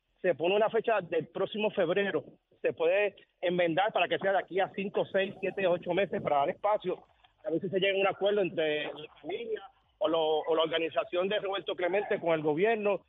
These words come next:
o con esta disputa que ha surgido, pero que como está radicada, dice que efectivo febrero veinte veintitrés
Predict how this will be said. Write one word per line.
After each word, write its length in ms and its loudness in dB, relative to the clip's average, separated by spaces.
o 160 -8
con 160 0
esta 200 0
disputa 400 -2
que 100 -4
ha 160 -8
surgido, 460 0
pero 220 2
que 460 0
como 240 -2
está 200 0
radicada, 540 0
dice 240 -2
que 260 0
efectivo 560 0
febrero 480 2
veinte 320 0
veintitrés 580 -2